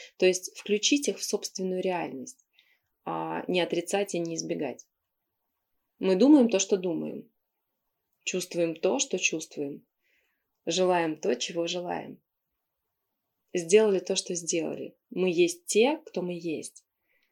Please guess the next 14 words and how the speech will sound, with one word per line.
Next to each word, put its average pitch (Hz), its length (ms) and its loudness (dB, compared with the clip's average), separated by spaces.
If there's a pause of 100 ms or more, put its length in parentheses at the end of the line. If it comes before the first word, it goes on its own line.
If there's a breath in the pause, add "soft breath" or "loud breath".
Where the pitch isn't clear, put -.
(1300)
Это 202 240 6
отказ 240 420 4
рассматривать 214 640 2
какую-то 202 400 -2
часть 185 360 0
себя, 175 460 -4
тело, 208 400 8
эмоции, 170 480 -2
мысли, 170 500 -2
действия, 170 640 -2
сны – 165 480 -4 (560 soft breath)
как 185 220 -2
нечто 214 500 4
чужеродное, 190 960 4